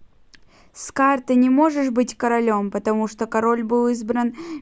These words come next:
э, перворожденный сын. Но я же так старался, почему вы считаете, что у меня меньше шансов? Только не говори мне, что я менее сообразительным, чем этот.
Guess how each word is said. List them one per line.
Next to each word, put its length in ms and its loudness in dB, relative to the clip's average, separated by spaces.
э, 500 2
перворожденный 1080 2
сын. 560 -4
Но 120 6
я 320 4
же 160 -4
так 340 -2
старался, 720 0
почему 480 0
вы 140 2
считаете, 580 0
что 200 -2
у 40 0
меня 340 2
меньше 400 4
шансов? 540 0
Только 280 2
не 140 6
говори 480 2
мне, 220 4
что 180 0
я 260 0
менее 520 6
сообразительным, 1080 0
чем 400 0
этот. 380 -4